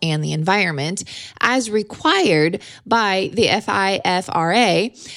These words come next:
And based on their assessment, they state there are no risks of concern. Are they for real? Like,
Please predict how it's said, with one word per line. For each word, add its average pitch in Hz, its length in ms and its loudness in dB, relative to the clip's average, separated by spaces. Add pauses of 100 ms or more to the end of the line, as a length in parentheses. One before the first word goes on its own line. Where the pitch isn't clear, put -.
(180)
And 220 480 0
based 180 400 2
on 208 220 0
their 190 200 0
assessment, 254 800 -2 (480)
they 185 320 4
state 214 500 2 (120)
there 240 200 4
are 254 200 2
no 262 400 2
risks 208 520 2 (240)
of 160 340 0
concern. 190 960 -2 (600)
Are 247 200 2
they 330 160 0
for 311 240 0
real? 220 460 4 (800)
Like, 262 400 2